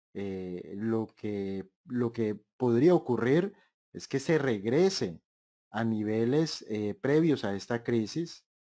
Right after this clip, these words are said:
que son los niveles de máximos históricos. Pero entonces, ¿por qué la bolsa sube si los datos caen? Primero, por-, porque la bo-, la bolsa descuenta el futuro,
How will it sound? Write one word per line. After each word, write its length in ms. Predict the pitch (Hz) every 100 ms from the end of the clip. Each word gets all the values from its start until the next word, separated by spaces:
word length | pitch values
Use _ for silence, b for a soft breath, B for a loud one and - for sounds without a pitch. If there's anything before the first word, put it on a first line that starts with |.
| _ _
que 100 | 104
son 200 | 101 101
los 160 | 123 120
niveles 360 | 107 101 131
de 140 | 123 104
máximos 1000 | 104 123 135 139 - 117 101 87 - -
históricos. 800 | 104 - - 95 90 87 _ - _ _ _ _ _ _
Pero 100 | 160
entonces, 720 | 175 170 175 190 220 - - _ _ _ _ -
¿por 300 | 180 170 -
qué 340 | 196 214 -
la 180 | 202 190
bolsa 400 | 185 185 175 180
sube 320 | - 185 185
si 100 | 180
los 180 | 147 127
datos 440 | 135 135 139 131 -
caen? 400 | 113 98 85 - _ _ _ _ -
Primero, 340 | 104 139 165
por-, 220 | 156 -
porque 220 | 127 120
la 100 | 101
bo-, 260 | 98 107 113 113
la 120 | 101
bolsa 440 | 107 113 - 147
descuenta 960 | 131 104 - - 131 139 139 127 117 -
el 260 | 120 117 113
futuro, 800 | - 123 120 131 139 107 78